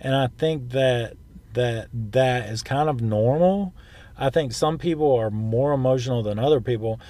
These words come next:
but I was thinking about how things that I do now are,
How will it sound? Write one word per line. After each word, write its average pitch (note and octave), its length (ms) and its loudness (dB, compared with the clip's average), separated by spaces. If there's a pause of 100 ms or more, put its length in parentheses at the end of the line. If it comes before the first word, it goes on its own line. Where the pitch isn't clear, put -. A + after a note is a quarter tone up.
(180)
but C3 120 2
I C3+ 60 4
was C3 200 0
thinking D#3+ 300 -2
about C3+ 420 0
how A#2 760 -4 (1160)
things F3 360 2
that D3 120 4
I C3 140 6
do A2+ 760 -2 (1400)
now A2 880 -2 (840)
are, A2 1000 -2